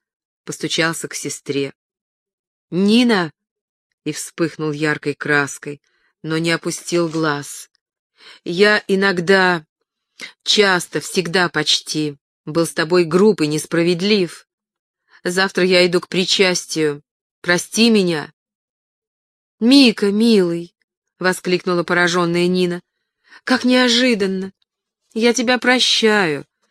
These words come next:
Конечно, прощаю. Я и сама виновата». И слёзы хлынули из её глаз. «Мика,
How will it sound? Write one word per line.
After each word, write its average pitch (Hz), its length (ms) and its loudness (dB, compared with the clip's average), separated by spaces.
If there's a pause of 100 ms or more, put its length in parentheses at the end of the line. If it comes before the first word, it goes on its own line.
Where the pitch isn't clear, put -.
(320)
Конечно, 233 760 2
прощаю. 175 840 -2 (640)
Я 175 180 -2
и 196 60 2
сама 220 380 0
виновата». 220 560 -4 (1040)
И 180 80 -6
слёзы 185 500 -2
хлынули 156 460 -6
из 147 140 -6
её 143 220 -4
глаз. 143 480 -12 (880)
«Мика, 208 420 0